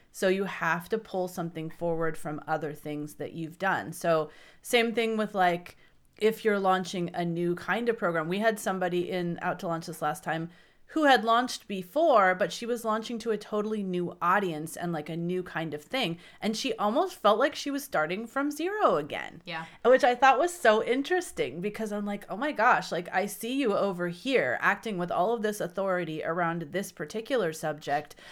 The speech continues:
Speaker 1: but now you're moving into this new area and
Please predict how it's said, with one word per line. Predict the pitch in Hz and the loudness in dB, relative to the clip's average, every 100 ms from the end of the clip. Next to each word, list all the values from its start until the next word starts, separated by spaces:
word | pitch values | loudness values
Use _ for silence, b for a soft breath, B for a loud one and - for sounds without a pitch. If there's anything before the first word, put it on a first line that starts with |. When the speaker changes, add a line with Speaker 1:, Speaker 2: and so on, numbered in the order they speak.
| B - | B 0
Speaker 1:
but | 202 - | 0 2
now | 185 214 | 4 4
you're | 269 247 | 4 2
moving | 220 208 196 | -2 -2 -2
into | 180 175 175 | -4 -4 -4
this | 156 165 - 175 | -4 -4 -8 -6
new | 180 175 165 | -4 -4 -2
area | - 302 277 202 175 180 B B B 208 | 2 4 4 4 2 2 B B B 0
and | 208 | 0